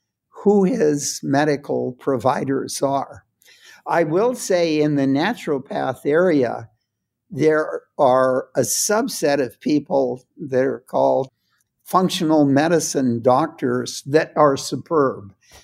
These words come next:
that know the classic pathology and features of being a general practitioner, but on the other hand, are very aware of the gut microbiome and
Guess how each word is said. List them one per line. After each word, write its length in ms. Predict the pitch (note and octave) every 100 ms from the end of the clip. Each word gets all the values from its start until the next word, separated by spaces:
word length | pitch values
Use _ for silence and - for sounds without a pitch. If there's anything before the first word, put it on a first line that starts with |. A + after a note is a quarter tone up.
| _ _
that 340 | E3 C#3 C#3 - A3+
know 480 | F#3 D3 F3 F3+
the 460 | E3+ D3+ C3 B2 - _ _ _ _ _ -
classic 640 | D#3 D#3+ D#3+ - D3 B2 _ _
pathology 920 | - D#3 D#3 C#3 D3 C3+ - D3 C3 C3
and 300 | B2+ B2 - _ _ _ _ -
features 540 | F#3 F3+ F3 C#3 C#3 -
of 220 | B2+ -
being 280 | D3 C#3+ C3+
a 80 | C3
general 500 | - D3+ D#3+ C#3+ D3+
practitioner, 920 | - C#3 A#2+ - F3 F3 C3+ B2+ C3 _ _ -
but 160 | F3 E3+
on 220 | F3+ E3+
the 140 | D#3 D3+
other 280 | G#3 G3 C#3
hand, 340 | D3 B2+ C3
are 100 | C3
very 380 | A#2 C#3 D3 C#3+
aware 500 | A#2+ B2+ C#3 C3+ B2
of 140 | B2+
the 100 | C3
gut 300 | A2+ C3 C3 -
microbiome 1040 | C3 C3 C3 A2+ C#3 E3+ E3 E3 D3+ D3+
and 180 | A#2+